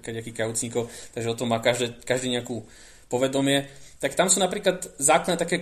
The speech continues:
úplne intuitívne kritéria. Napríklad, že pravdepodobne je niečo, nejaké svedectvo pravdivé, keď ho dosvedčia, vy-, dosvedčia aspoň dvaja nezávislí svedkovia. Keď dvaja svedkovia môžu o niečom svedčiť a,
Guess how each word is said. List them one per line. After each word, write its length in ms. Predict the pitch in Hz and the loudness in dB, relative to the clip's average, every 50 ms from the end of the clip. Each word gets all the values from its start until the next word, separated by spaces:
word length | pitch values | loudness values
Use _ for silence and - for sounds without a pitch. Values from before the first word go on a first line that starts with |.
| - - - | -4 -10 -14
úplne 280 | 139 - 180 165 156 | -6 -2 0 0 2
intuitívne 560 | 147 143 151 170 165 170 156 156 156 147 139 | 2 0 0 0 -2 -4 -4 0 0 0 0
kritéria. 480 | 139 - 131 127 123 - 113 101 98 98 | 0 -2 -4 -6 -4 -4 -4 -2 -2 -2
Napríklad, 440 | 113 147 - - 185 180 185 180 165 | -4 -4 -4 -4 -6 -2 -2 -2 0
že 160 | 165 165 - - - - - - - | 0 -2 -4 -4 -10 -18 -20 -4 2
pravdepodobne 1000 | 143 147 180 196 208 208 - 165 165 165 180 175 175 175 180 180 180 180 175 165 | 4 6 6 6 4 0 2 0 0 2 2 0 0 0 0 0 0 0 0 0
je 120 | 156 151 147 | 0 0 0
niečo, 520 | 147 156 175 175 - 180 160 135 120 117 117 - - - - - - - - - - - - - - - - - - - - - - | 0 -2 -2 0 0 2 2 2 0 -2 -8 -14 -20 -20 -20 -20 -20 -20 -20 -20 -20 -20 -20 -20 -20 -20 -20 -20 -20 -20 -20 -20 -10
nejaké 320 | - 131 147 160 - 180 - | -4 -2 -2 0 2 2 2
svedectvo 480 | - 151 160 180 180 - - 180 - | 2 2 0 0 2 2 2 0 0
pravdivé, 720 | - 120 117 107 107 110 113 117 110 110 107 113 143 170 175 | 2 4 4 4 2 0 -4 -4 -2 0 0 0 0 0 -2
keď 160 | 175 - 165 160 156 | -2 -2 -2 0 4
ho 120 | 165 175 170 165 | 4 4 4 4
dosvedčia, 1120 | - 143 160 - - - 180 175 175 - - 175 170 165 165 160 156 156 151 151 151 - - | 4 4 6 6 6 6 2 0 -2 -4 -2 -2 -2 0 0 2 2 2 0 -2 -4 -6 -6
vy-, 240 | 117 143 151 151 139 | -6 -6 -6 -2 0
dosvedčia 400 | 160 - - 165 - 165 - - | 2 2 2 2 0 -2 0 2
aspoň 400 | 139 151 - - - 170 180 170 | 4 4 4 4 4 -2 -2 2
dvaja 220 | - 139 139 135 | 4 4 4 4
nezávislí 480 | 127 131 127 123 127 120 120 - 123 113 | 2 2 2 2 2 2 0 -2 -2 -2
svedkovia. 500 | - - 107 - - - - - - - - - - - - - - - - - - - - - | -2 -2 -4 -8 -8 -10 -8 -8 -8 -12 -12 -18 -20 -20 -20 -20 -20 -20 -20 -20 -20 -20 -20 -16
Keď 120 | - - 123 | -12 -10 -8
dvaja 240 | 120 127 170 202 175 | 2 4 4 6 6
svedkovia 800 | - - 139 143 - - 190 175 170 165 170 175 175 - - - - - - - - - | 4 4 2 -4 -2 -2 0 2 4 4 4 4 2 0 -4 -10 -14 -18 -18 -20 -20 -12
môžu 320 | - 135 139 165 170 185 196 | -8 -2 0 0 2 2 2
o 80 | 160 | 2
niečom 240 | 160 180 175 185 147 | 0 0 -2 0 2
svedčiť 480 | - - 113 110 113 - 170 170 175 - | 2 2 2 0 -4 -4 -6 -6 -8 -6
a, 60 | - | -6